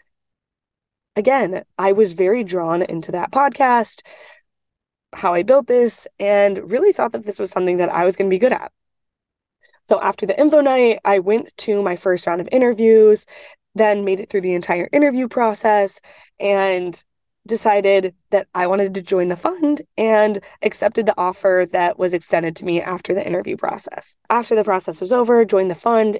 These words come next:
and started talking to some of the fund members about this program called Venture, or V C I C, which is a venture capital international competition. And I love competition. So I was like, "Wow, this is perfect. I'm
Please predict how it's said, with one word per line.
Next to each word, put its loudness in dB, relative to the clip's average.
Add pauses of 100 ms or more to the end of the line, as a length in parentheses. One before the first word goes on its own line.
and -2
started -2
talking 0
to 4 (840)
some 0
of 2
the -12
fund 0
members 0
about -2
this -4
program -2
called 2
Venture, -4
or 2
V -2
C 2
I 2
C, -2
which -2
is -2
a 0 (460)
venture 0
capital 2 (140)
international 0
competition. -6 (600)
And 2 (500)
I 4
love 0
competition. -8
So 0 (120)
I -6
was -2
like, 0
"Wow, 0
this -4
is -12
perfect. -2
I'm -2